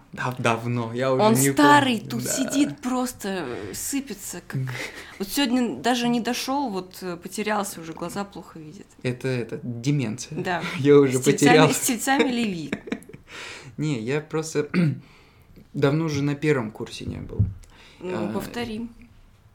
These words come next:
Speaker 1: если взять, каким я пришёл на первый курс и каким я закончил университет, именно человеком, да, вот как отношение к учёбе.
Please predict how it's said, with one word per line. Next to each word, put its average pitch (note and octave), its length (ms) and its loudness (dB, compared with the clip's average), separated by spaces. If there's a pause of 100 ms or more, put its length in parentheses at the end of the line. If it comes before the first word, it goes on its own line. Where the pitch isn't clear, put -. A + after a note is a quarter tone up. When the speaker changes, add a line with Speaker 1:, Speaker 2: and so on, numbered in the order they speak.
(300)
Speaker 1:
если C#3+ 460 -2
взять, C#3+ 300 0
каким C3+ 320 -4
я F3 180 0
пришёл C3 320 -6
на B2 140 -4
первый A#2+ 300 -6
курс B2+ 300 -10
и - 40 -10
каким C3 320 -8
я C3 60 -6
закончил B2+ 560 -6
университет, B2+ 720 -8
именно C3+ 500 -6 (380)
человеком, B2+ 720 -2
да, C#3 200 -4
вот C3 100 -6
как B2+ 200 -6
отношение B2+ 460 -4
к - 80 -16
учёбе. G2+ 380 -6